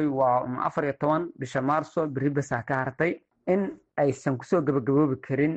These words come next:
ba, waa iska caddahay. Marka wax yaroo farsamo ahaana unbay dib u dhacaysaa. Een, saameyn weynna kuma yeelanayso,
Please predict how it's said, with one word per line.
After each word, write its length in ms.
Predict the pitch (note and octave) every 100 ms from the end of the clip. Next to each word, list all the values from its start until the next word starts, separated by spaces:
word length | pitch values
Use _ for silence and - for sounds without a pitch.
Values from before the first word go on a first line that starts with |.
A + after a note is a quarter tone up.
| C3+
ba, 160 | - A#2
waa 220 | A#2+ C3+
iska 220 | G#2+ - C3
caddahay. 420 | C#3 C3+ C3 D#3+ - _ -
Marka 240 | G3 G3+
wax 220 | G3 A3+
yaroo 840 | A3+ A3 G#3+ F#3 D3+ C3+ - - E3+
farsamo 440 | D#3+ C3+ - D#3
ahaana 460 | D3+ C3+ E3+ F3 C#3+
unbay 220 | D3 C#3+
dib 140 | C#3 D#3+
u 60 |
dhacaysaa. 600 | D#3 C#3+ C3+ - D3 E3+ - _ _ -
Een, 520 | D3+ C#3 C3+ C3 C3+
saameyn 440 | - E3 E3 F3+ F3+
weynna 240 | E3+ D3
kuma 240 | C3 D3 D#3+
yeelanayso, 1000 | D3+ C#3+ C#3 D3+ D3 C#3 B2 - F3+